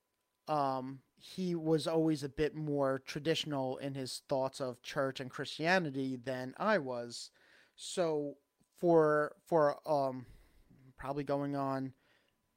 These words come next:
ten years, maybe more, um, maybe fifteen or so, uh, I was, I really get the feeling that church is dying, and, um,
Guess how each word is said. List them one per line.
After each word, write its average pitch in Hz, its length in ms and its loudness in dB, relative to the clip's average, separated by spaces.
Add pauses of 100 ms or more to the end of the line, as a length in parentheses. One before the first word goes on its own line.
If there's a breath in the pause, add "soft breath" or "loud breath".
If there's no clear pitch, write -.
(280)
ten 151 240 -4
years, 156 480 2
maybe 147 340 -2
more, 160 500 2
um, 139 440 -4 (1900)
maybe 131 500 -6
fifteen 139 560 -6
or 143 80 -4
so, 139 300 0
uh, 151 340 2 (1600 loud breath)
I 156 760 2 (320)
was, 165 580 2 (100)
I 165 80 4
really 175 320 6
get 170 180 2
the 151 80 -4
feeling 160 500 2
that 139 280 -2
church - 720 0 (140)
is 143 520 0
dying, 165 640 0 (180)
and, 139 400 -4 (200)
um, 131 400 -2